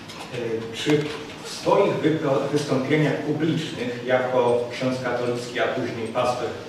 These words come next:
protestancki używał, e, świadek określeń wulgarnych, w tym fekalnych, w odniesieniu do sakramentów i świętości innych wyznań?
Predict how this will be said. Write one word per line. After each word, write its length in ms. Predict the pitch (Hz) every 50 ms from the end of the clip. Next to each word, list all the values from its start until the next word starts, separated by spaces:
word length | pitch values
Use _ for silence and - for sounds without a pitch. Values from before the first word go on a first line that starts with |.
| - - - - - - - - -
protestancki 800 | 127 127 123 123 123 120 - 131 131 135 131 - - - - - - - - - - - -
używał, 600 | 147 131 - - - - - 170 165 170 - -
e, 680 | - - - 127 127 123 123 123 123 123 123 123 - -
świadek 500 | - - 135 147 143 151 139 135 135 131 135 - -
określeń 380 | - 135 131 135 131 127 123 120 117 - - - - - - - - - - 107
wulgarnych, 640 | 123 131 131 127 135 131 127 127 123 131 143 - - -
w 120 | - -
tym 160 | 156 147 127
fekalnych, 680 | 123 - 127 123 - 127 127 127 131 - 165 170 - -
w 40 | -
odniesieniu 680 | 147 143 135 131 127 123 - 147 151 156 156 156 147 131 -
do 220 | 127 127 127 131 127
sakramentów 720 | - 131 127 127 127 127 123 120 127 - - - 135 - 127
i 40 |
świętości 640 | 123 - - 117 110 110 117 120 123 120 120 120 127 120 120 - - - - - - - - 156
innych 240 | 139 135 131 123 -
wyznań? 280 | 117 113 - - -